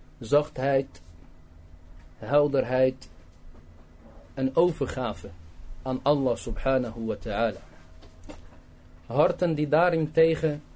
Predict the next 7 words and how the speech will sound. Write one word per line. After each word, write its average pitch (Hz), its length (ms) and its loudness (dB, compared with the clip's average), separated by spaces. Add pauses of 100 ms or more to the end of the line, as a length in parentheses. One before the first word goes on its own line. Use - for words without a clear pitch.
(360)
te 131 120 -2
lijden 143 480 4
hebben 139 380 2 (280)
<clears throat> - 240 0 (800)
onder 147 300 2
valse 156 400 4
begeerten 143 600 0